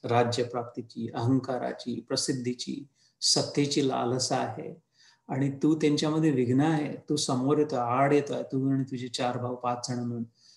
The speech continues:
म्हणून ते संतापलेलं आहे, क्रोधित झालेलं आहे, <clears throat> चिडचिड झाला, आणि तुलाही तसा होऊन राहिला. तुझ्यातही कामना आहे, हा तो, तोच वैरी सगळ्यांमध्ये, एकच वैरी आहे जगताचा.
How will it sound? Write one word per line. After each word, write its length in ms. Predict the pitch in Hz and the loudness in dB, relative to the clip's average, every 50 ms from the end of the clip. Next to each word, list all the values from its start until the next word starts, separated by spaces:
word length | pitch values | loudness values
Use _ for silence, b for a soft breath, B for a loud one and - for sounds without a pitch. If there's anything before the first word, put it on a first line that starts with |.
| b _ - | b _ 4
म्हणून 160 | 135 135 135 | 6 6 6
ते 140 | 131 - 156 | 6 6 4
संतापलेलं 800 | - - - 139 123 117 110 110 123 123 120 127 135 120 113 113 | 4 4 4 4 2 2 2 2 2 2 2 2 0 0 0 -2
आहे, 100 | 113 110 - - | -4 -4 -2 2
क्रोधित 400 | 120 120 117 120 110 123 139 135 | 6 6 6 8 8 6 6 6
झालेलं 480 | 143 131 123 120 113 117 120 123 - | 4 2 2 2 2 2 0 -2 -4
आहे, 440 | - - - _ _ _ _ _ - | -8 -10 -16 _ _ _ _ _ -4
<clears throat> 480 | 240 196 180 - - - - _ _ _ _ _ _ _ _ _ _ _ _ _ _ _ _ _ _ _ _ _ _ _ _ _ b b b b b _ _ - | -2 0 2 0 0 0 -4 _ _ _ _ _ _ _ _ _ _ _ _ _ _ _ _ _ _ _ _ _ _ _ _ _ b b b b b _ _ -2
चिडचिड 420 | - 147 131 113 - - 127 113 | 0 2 2 2 0 0 -2 -2
झाला, 200 | - - 123 123 | -4 -6 -6 -4
आणि 200 | 113 120 131 143 135 - | 0 2 2 2 2 4
तुलाही 240 | - 160 165 175 175 175 - | 4 4 6 6 6 6 4
तसा 180 | 175 - 190 | 4 4 2
होऊन 240 | 160 151 160 160 160 | 2 2 0 0 -2
राहिला. 200 | - - - - - - _ _ _ _ _ _ _ _ _ _ _ B B B B B - | -2 -6 -8 -10 -14 -20 _ _ _ _ _ _ _ _ _ _ _ B B B B B -2
तुझ्यातही 600 | 147 127 113 143 147 147 - 156 139 - 185 180 | 0 4 4 4 4 4 4 4 4 4 2 2
कामना 360 | - 185 165 156 160 170 170 165 | 4 4 6 6 6 6 4 2
आहे, 200 | 160 156 156 151 | 0 0 0 -2
हा 80 | 143 | -4
तो, 160 | 143 - - | -2 -2 -4
तोच 380 | - - 156 156 180 180 175 180 | 0 4 6 6 8 6 6 4
वैरी 360 | 151 143 135 131 127 143 165 | 4 4 4 2 2 0 0
सगळ्यांमध्ये, 1120 | 156 - 156 127 113 113 - 131 127 135 143 151 151 156 156 151 147 139 135 120 123 131 - | 0 -2 -2 -4 -4 -2 0 2 2 4 4 2 2 2 2 4 4 4 4 2 0 -2 -2
एकच 440 | 127 135 147 151 151 160 156 - | 2 2 2 2 2 0 -2 -4
वैरी 260 | 147 143 143 143 151 151 | -4 -6 -6 -6 -8 -8
आहे 100 | 135 127 | -6 -4
जगताचा. 540 | 135 131 117 127 117 - 120 - - - | -2 -2 -2 -2 -4 -4 -8 -10 -12 -16